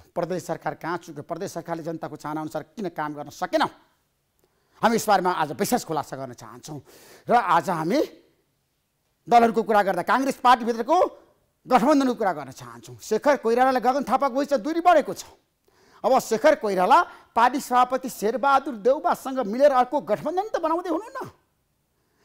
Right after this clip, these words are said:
गगन थापासँग उहाँको कहाँ कुरा बिग्रियो? अहिले पछिल्लो समय उहाँहरूको बिचमा छलफल र बोलचालै हुन छोडेको छ। किन,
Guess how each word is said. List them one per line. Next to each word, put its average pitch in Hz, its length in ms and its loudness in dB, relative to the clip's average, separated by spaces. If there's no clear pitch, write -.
गगन 214 300 2
थापासँग 277 500 0
उहाँको 240 360 2
कहाँ 302 240 2
कुरा 339 280 2
बिग्रियो? 330 420 -2
अहिले 247 300 2
पछिल्लो 339 420 0
समय 320 600 2
उहाँहरूको 330 380 2
बिचमा 311 280 -6
छलफल 311 400 2
र 311 80 4
बोलचालै 381 580 4
हुन 208 200 -2
छोडेको 123 400 -16
छ। - 100 -18
किन, 508 260 0